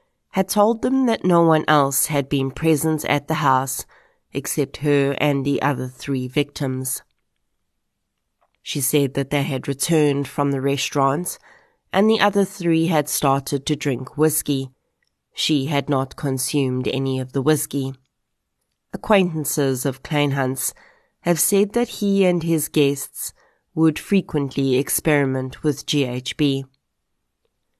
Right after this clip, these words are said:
Unfortunately, it is also highly likely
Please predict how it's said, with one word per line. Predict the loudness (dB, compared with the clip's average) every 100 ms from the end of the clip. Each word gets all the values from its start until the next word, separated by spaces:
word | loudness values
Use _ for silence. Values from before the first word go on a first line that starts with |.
| _ _ _ _ _ _ _ _
Unfortunately, | 0 0 2 2 2 0 0 2 4
it | 4
is | 4 2 2
also | 0 0 0 0
highly | 0 0 0 2 0
likely | 2 2 2 0 -4 -4